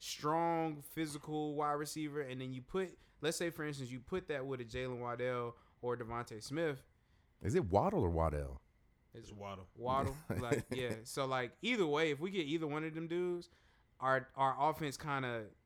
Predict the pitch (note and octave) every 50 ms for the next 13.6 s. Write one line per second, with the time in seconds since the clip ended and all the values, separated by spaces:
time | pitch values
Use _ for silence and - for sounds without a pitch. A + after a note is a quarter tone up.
0 | _ - D3 C3+ D3+ C#3 B2+ B2+ - - _ _ _ _ - C3+ D3 C#3+ - C3+
1 | C3 C3 C3+ C3 B2 A#2 A2+ A2+ A2+ A2+ A2+ G#2+ G2+ G2+ - _ _ _ - -
2 | _ - _ - C3 D3 D#3+ F3+ F#3+ G3 F3+ D#3+ E3 D#3 D3 D3 E3 F3 F3 E3+
3 | D3 C#3 D3+ D3 C#3 B2+ A2+ A2+ C3+ E3 G3 - - F3+ F3 D#3+ C#3+ D#3 D3 C#3+
4 | C#3+ C#3+ D3+ C3+ A#2 A#2 B2 C3 C3 B2+ A#2 C3 A#2+ A2 - C3+ C3 A#2+ A2+ -
5 | A#2 A2 A2 G#2+ G#2 - - - G2+ G2 - - _ _ _ _ - - C3 A#2+
6 | A#2+ B2 A#2+ B2+ B2+ B2 A#2 G#2 G#2+ - - - - - _ B2+ C3+ D3+ F3+ G3+
7 | G#3 G#3+ A3+ A3 A3 G#3 F3+ D3+ E3+ F#3 G3 G#3 G3+ G#3+ G#3 G#3 G3 D#3 D3 -
8 | D3+ C3+ B2 A#2 A#2 C#3 D#3 D#3+ C#3 C3+ B2 A#2+ B2 A#2 A#2 B2 C3+ C3+ C#3 C#3+
9 | C#3 C3+ C3 C3+ - - B2+ A#2+ A#2+ B2 A2+ A#2 B2+ B2 B2 A#2 B2 C3 C3 C3+
10 | C3+ C#3 - - D#3 C3+ B2+ B2 B2 B2 A#2+ A#2+ A#2+ A#2+ A#2 A#2 - - - -
11 | - _ - B2+ C#3+ E3+ A3 C#4 D4+ C#4+ C4+ A#3 F3 C#3 C3+ F3+ A3+ A#3+ G#3+ F#3
12 | D3+ C#3 C3 C#3 D#3 E3+ E3 D3+ C3+ D3+ C#3 - E3 D3 C#3 C3+ C#3 C#3 C3+ C3
13 | C3 B2+ - C3+ B2 A#2+ A#2+ A#2+ C3 C3 B2+ -